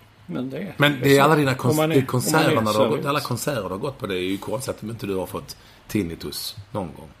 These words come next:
Speaker 1: Ja, det är det, men jag, nej, jag tror det var andra saker. Jag går och får som, ja, vi berättade i förra podden att, eh, gick till min nya massör som direkt fick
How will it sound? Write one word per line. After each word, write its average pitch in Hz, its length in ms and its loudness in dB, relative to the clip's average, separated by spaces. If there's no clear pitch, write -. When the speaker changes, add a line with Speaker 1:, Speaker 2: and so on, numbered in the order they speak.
Speaker 1:
Ja, 143 480 2
det 147 180 2
är 180 80 -2
det, 156 120 -4
men 143 220 -4
jag, 147 280 -4
nej, 139 360 -4
jag 123 140 -4
tror 135 220 -4
det 127 60 -2
var 123 160 -2
andra 127 300 -4
saker. 107 500 -8
Jag 135 380 -2
går 143 160 0
och 131 80 -6
får 143 240 0
som, 135 300 -6
ja, 101 120 -8
vi 107 140 -8
berättade 113 380 -2
i 107 40 -4
förra 107 280 -4
podden 104 380 -4
att, 98 220 -12
eh, 98 80 -8
gick 117 200 -2
till 120 100 -4
min 113 280 2
nya 123 240 2
massör 113 520 0
som 107 340 -2
direkt 110 340 -4
fick 113 120 -6